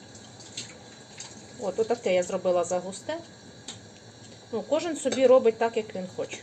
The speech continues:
Хтось рідше, хтось густіше. І даю ще хвилин десять-п'ятнадцять. Пробуємо,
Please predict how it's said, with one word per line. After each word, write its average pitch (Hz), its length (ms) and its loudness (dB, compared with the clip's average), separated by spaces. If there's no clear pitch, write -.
Хтось 254 260 2
рідше, 254 360 -2
хтось 190 280 -8
густіше. 202 540 -10
І 392 100 -4
даю 285 340 4
ще 254 320 0
хвилин 220 360 4
десять-п'ятнадцять. 190 1160 -2
Пробуємо, 294 600 6